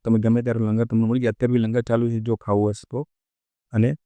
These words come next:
ચાય પણ ચાલુ જ હોય સાંજના ટાઈમે અને સવારના ટાઈમે. તો ચાય ચાલુ હતી, તો આપણે અહીંયા બેસી ગયા છીએ લંગરમાં,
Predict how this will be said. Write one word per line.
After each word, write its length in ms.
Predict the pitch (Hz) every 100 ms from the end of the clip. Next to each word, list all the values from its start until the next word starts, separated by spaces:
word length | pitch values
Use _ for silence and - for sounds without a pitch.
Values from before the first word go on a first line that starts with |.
| -
ચાય 180 | 113 110
પણ 160 | 117
ચાલુ 260 | 110 110 110
જ 100 | 104
હોય 120 | 101
સાંજના 340 | 92 107 104 101
ટાઈમે 300 | 101 107 117
અને 100 | 104
સવારના 320 | 98 95 92
ટાઈમે. 300 | 92 98 98 - _ _ _ _ _ _ _ _ _ _ _ _ _ _ _ _ _ _ _ _ _
તો 180 | 123 113
ચાય 320 | 113 117 123
ચાલુ 360 | 117 117 131 127
હતી, 200 | 113 123
તો 120 | 120
આપણે 320 | 113 120 123
અહીંયા 400 | 139 _ - 117
બેસી 300 | 113 113 123
ગયા 160 | 110 113
છીએ 160 | 117
લંગરમાં, 540 | 107 107 107 110 135